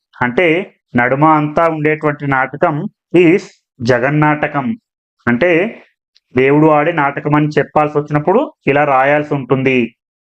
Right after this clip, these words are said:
ఒంటరి జననం, ఏకాకి మరణం, నడుమ అంతా నాటకం, జగన్నాటకం. Birth is individual, death is solo. The drama in between is జగన్నాటకం. చూడండి, ఇలా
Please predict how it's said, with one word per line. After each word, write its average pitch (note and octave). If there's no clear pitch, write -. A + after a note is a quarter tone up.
ఒంటరి B2+
జననం, D#3
ఏకాకి D#3+
మరణం, C#3+
నడుమ B2+
అంతా D3
నాటకం, C3
జగన్నాటకం. C3
Birth D3
is F3
individual, D3
death D3+
is A3+
solo. C#3+
The A#2
drama D#3+
in D#3+
between C#3
is A3+
జగన్నాటకం. C3+
చూడండి, C#3
ఇలా D#3